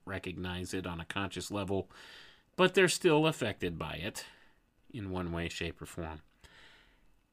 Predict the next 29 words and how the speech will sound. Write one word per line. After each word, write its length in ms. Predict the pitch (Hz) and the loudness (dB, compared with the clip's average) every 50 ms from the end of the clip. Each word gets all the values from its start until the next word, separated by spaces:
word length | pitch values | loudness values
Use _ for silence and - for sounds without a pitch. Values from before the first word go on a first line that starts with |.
| _ | _
And 180 | - 127 131 147 | 2 4 6 8
this 220 | 170 170 151 - | 8 6 6 6
is 340 | 160 156 139 135 - - - - - | 4 4 4 2 0 -6 -8 -10 -4
largely 420 | 117 127 110 101 92 98 98 98 | 2 4 4 4 4 2 0 0
what's 200 | 95 92 92 - | 0 0 -2 -2
been 260 | - - 98 92 87 | -2 0 0 0 0
done 220 | 78 85 80 78 - - _ | -2 -4 -6 -6 -10 -12 _
here. 200 | - - - - - | -16 -14 -14 -8 -6
But 180 | - - - | -6 -4 0
let's 220 | - 170 165 - - | 0 0 0 0 -2
continue 460 | - 202 175 - 170 170 165 156 139 | -2 -2 2 2 4 6 6 6 6
reading. 400 | 120 113 113 117 110 113 113 110 | 4 4 4 4 6 6 4 4
We're 140 | 104 98 90 | 2 2 2
gonna 200 | 98 107 107 98 | 2 0 0 0
just 220 | 90 101 98 - | 0 -2 -2 2
go 180 | - 110 104 98 | 2 4 4 4
a 20 | |
little 220 | 95 104 123 123 | 4 4 4 4
bit 200 | 113 113 110 - | 6 4 2 0
further 360 | - - 110 101 98 90 92 90 | 0 0 2 2 4 4 2 0
here, 280 | 87 - 98 92 90 90 | 0 0 0 2 2 0
and 140 | 90 85 | 0 -2
then 140 | 92 92 92 | -2 -2 -2
we're 100 | 92 90 | -2 -2
gonna 180 | 85 90 82 82 | -2 -4 -4 -4
call 280 | - - 80 78 78 78 | -4 -4 -4 -4 -4 -6
it 100 | 76 - | -8 -8
a 40 | - | -10
night. 340 | - - - - - - | -10 -10 -10 -10 -10 -12